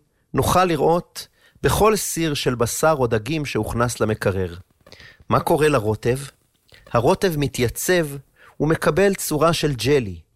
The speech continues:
וזאת בדיוק התכונה שבה מעוניינים יצרני הממתקים, ולשם כך משתמשים בג'לטין.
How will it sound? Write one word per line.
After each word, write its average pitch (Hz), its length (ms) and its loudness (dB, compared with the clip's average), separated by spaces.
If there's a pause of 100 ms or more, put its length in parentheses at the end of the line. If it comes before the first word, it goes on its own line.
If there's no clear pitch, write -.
(520)
וזאת 131 340 0
בדיוק 160 420 -2
התכונה 151 540 0 (120)
שבה 139 320 0
מעוניינים 143 500 -2
יצרני 127 480 0
הממתקים, 156 640 -2 (440)
ולשם 127 460 2
כך - 460 0
משתמשים 123 540 -2
בג'לטין. 104 560 -2